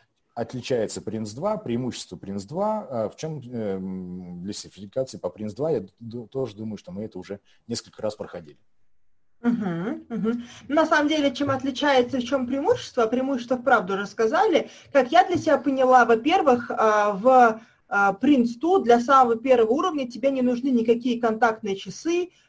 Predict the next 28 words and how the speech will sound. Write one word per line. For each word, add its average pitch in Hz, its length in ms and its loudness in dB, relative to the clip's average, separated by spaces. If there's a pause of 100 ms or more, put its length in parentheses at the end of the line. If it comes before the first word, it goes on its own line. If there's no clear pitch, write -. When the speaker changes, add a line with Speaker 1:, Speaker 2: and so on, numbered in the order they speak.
(120)
Speaker 2:
у 226 80 -2
тебя 233 240 2
нет 262 280 2
обязательной 233 580 4
задачи 220 720 2 (300)
учиться 233 420 -2
в - 40 -16
каком-то 226 400 0
сертифицированном 208 920 -2
центре 330 400 -2
учебном, 247 540 0
то 240 80 6
есть 233 160 4
вкладывать 226 440 2
в 220 40 -4
это 220 180 0
деньги. 202 520 2 (260)
Да? 233 240 4
Speaker 1:
Да, 208 220 4
абсолютно 208 200 0
Speaker 2:
То 220 80 8
есть, 247 100 4
в 165 60 -2
принципе, 262 340 4
Speaker 1:
верно. 233 140 0
Speaker 2:
вход 381 320 2
очень 277 360 2
простой, 285 680 -2